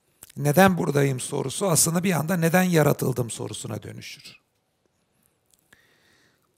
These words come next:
Allah'ın varlığını nereden anlıyoruz, neden yaratıldığımı nasıl anlıyoruz tabii diye burada bir soru sorulabilir ama o başka programlarımızın konusu. Burada daha önce o konuyu da ele aldık. Bu konuyu merak edenler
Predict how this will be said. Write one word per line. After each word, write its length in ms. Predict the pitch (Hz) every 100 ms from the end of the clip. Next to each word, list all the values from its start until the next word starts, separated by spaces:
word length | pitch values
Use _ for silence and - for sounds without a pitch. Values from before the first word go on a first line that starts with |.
| _ -
Allah'ın 400 | 143 170 170 160
varlığını 380 | 160 160 160 156
nereden 320 | 160 160 147
anlıyoruz, 560 | 135 131 127 151 -
neden 200 | 143 139
yaratıldığımı 640 | 147 135 131 139 131 139 139
nasıl 260 | 143 147
anlıyoruz 440 | 131 123 123 120 -
tabii 240 | 123 120
diye 300 | 127 120 120
burada 220 | 120 120
bir 60 | -
soru 260 | - 123
sorulabilir 640 | 120 120 110 110 110 139 170
ama 220 | 127 135
o 220 | 139 135
başka 340 | 143 - 147 -
programlarımızın 1080 | 131 120 131 131 123 139 127 127 131 135
konusu. 520 | 127 113 107 - 160 - - - - _ _ _ _ -
Burada 360 | 143 143 143
daha 200 | 135 139
önce 180 | 135 127
o 60 | 131
konuyu 360 | 135 143 143
da 60 | 127
ele 200 | 117 117
aldık. 420 | 117 156 - 131
Bu 40 |
konuyu 320 | - 147 143 139
merak 340 | 135 147 139
edenler 460 | 127 123 117 143